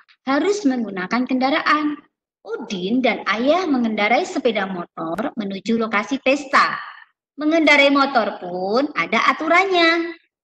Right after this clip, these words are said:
Beberapa aturan ketika mengendarai sepeda motor sebagai berikut.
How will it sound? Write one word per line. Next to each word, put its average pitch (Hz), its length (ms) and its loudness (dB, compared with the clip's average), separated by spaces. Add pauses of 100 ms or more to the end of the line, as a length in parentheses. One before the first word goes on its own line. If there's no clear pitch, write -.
(600)
Beberapa 330 360 0 (200)
aturan 285 600 2
ketika 302 400 2
mengendarai 277 480 2
sepeda 226 360 -2
motor 196 520 -4
sebagai 208 480 -2
berikut. 294 680 2